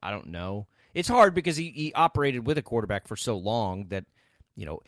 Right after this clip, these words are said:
eh, whatever it is, I wouldn't let him have anything to do with the offense,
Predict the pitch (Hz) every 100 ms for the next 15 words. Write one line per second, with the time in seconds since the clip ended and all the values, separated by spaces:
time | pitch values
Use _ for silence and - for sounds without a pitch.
0 | - - 196 196 226 269 240 180 147 135
1 | 120 - 147 156 151 143 131 123 139 185
2 | 190 175 170 160 113 95 - 101 95 -
3 | -